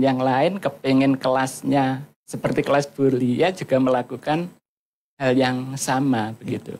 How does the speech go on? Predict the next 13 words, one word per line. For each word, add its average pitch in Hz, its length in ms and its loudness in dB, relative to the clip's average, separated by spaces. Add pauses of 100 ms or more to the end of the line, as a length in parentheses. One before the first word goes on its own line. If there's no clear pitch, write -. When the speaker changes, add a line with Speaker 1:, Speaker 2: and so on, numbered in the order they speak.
(920)
Speaker 1:
Eh, 147 400 2 (560)
nampaknya 151 480 0
wali 156 160 2
murid 151 320 2
juga 131 560 2 (240)
harus 135 320 2
ikut 131 240 -2
berkorban. 120 720 -2
Kalau 139 560 0 (480)
pembelajar 139 480 2
yang 143 160 4
dulu 135 400 2
kan 160 240 0